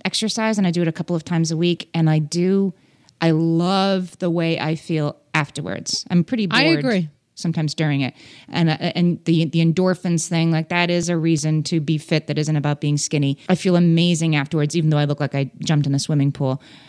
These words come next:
Speaker 1: Um,
Speaker 2: I
Speaker 1: and you
Speaker 2: will say, despite my background of being, you know, many different weights, I have always been a, somewhat athletic. I was, I mean, I played volleyball in high school. I wasn't an athlete in high school, but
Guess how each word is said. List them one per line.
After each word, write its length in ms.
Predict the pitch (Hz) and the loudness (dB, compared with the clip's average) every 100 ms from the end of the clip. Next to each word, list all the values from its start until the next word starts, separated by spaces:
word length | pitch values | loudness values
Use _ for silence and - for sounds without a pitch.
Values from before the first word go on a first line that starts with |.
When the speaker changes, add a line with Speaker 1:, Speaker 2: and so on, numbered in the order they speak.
| - - | -20 -4
Speaker 1:
Um, 340 | 165 143 139 | 0 0 0
Speaker 2:
I 160 | 180 202 | 0 2
Speaker 1:
and 80 | 247 | 2
you 60 | 277 | 2
Speaker 2:
will 80 | |
say, 720 | 269 156 233 214 196 190 185 - _ - | 0 -2 -2 0 0 0 -2 -4 _ -10
despite 480 | 165 185 - 226 208 | -2 -2 0 0 2
my 400 | 185 170 160 165 - _ - | 0 0 0 -2 -6 _ -2
background 500 | 190 185 170 143 143 | 0 2 0 -2 0
of 220 | 151 - | 0 0
being, 400 | - 160 143 135 160 | 0 2 2 -4 -2
you 100 | 175 | 0
know, 80 | 160 | 2
many 260 | 151 147 147 | 2 2 0
different 260 | 143 143 | -2 -2
weights, 380 | 160 160 147 - - - - - - | 0 0 -2 -8 -12 -18 -18 -20 -8
I 800 | 196 202 196 208 220 233 247 226 _ _ _ _ _ _ _ - | -4 0 0 0 0 0 -2 -6 _ _ _ _ _ _ _ -8
have 240 | - 190 | 0 2
always 240 | 190 190 151 | 4 4 2
been 120 | 170 | 0
a, 120 | 151 - _ | -2 -6 _
somewhat 540 | - - 277 254 208 - | -6 0 4 4 2 0
athletic. 460 | 190 214 214 151 | -4 -2 -2 -2
I 80 | 196 | -2
was, 180 | 214 196 | 0 0
I 80 | 196 | 0
mean, 100 | 185 | 0
I 40 | |
played 180 | 165 185 | 0 0
volleyball 640 | 147 143 165 160 151 127 127 | 0 -4 -2 0 -2 -2 -4
in 60 | |
high 120 | 139 | -2
school. 220 | 143 - 139 | -2 -4 -2
I 40 | |
wasn't 260 | 151 151 156 | -2 -2 -4
an 60 | |
athlete 360 | 147 156 165 151 | -2 -4 -4 -2
in 60 | |
high 120 | 143 147 | 0 0
school, 300 | - 151 151 | -2 -4 0
but 240 | 165 - | 0 -2